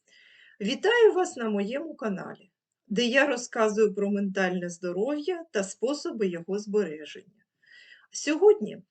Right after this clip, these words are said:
я хочу продовж-, ем, е, продовжити розповідь про першу психологічну допомогу у стані гострого стресу. Це відео, як і моє перше відео, буде корисно подивитися кожній людині,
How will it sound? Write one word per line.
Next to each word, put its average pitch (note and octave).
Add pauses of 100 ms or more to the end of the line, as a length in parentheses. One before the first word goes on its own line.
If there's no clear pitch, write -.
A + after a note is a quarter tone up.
(260)
я B3
хочу F4
продовж-, B3
ем, G3+
е, F#3+ (180)
продовжити A3+
розповідь A3+
про A#3+
першу B3
психологічну G#3
допомогу F3+ (300)
у A3+
стані A#3
гострого A3
стресу. E3 (500)
Це F4+
відео, F#3+
як B3
і C4+
моє C4
перше A3
відео, E3+
буде C#4
корисно C#4+
подивитися A#3+
кожній G3+
людині, F3+